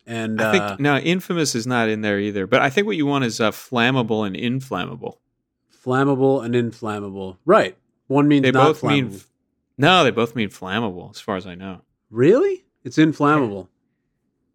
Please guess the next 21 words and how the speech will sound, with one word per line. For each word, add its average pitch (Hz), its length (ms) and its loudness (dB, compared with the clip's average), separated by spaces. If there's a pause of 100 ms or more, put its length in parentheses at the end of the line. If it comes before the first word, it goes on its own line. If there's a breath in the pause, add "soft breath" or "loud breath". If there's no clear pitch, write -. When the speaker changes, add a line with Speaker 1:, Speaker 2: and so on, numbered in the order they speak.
(400)
Speaker 2:
I 110 160 -6
think 151 380 -6
inflammable 123 720 -6
and 95 100 -14
flammable 107 540 -8
both 101 340 -12
just - 220 -20
mean 95 140 -12
flammable. 98 640 -18 (880)
Speaker 1:
I 147 100 6
mean, 175 400 8
I 147 180 4
would 196 160 8
want 165 260 4
that 185 160 4
to 143 40 -4
be 139 80 6
the 123 100 2
case 165 300 6
based 127 300 2
on 117 360 2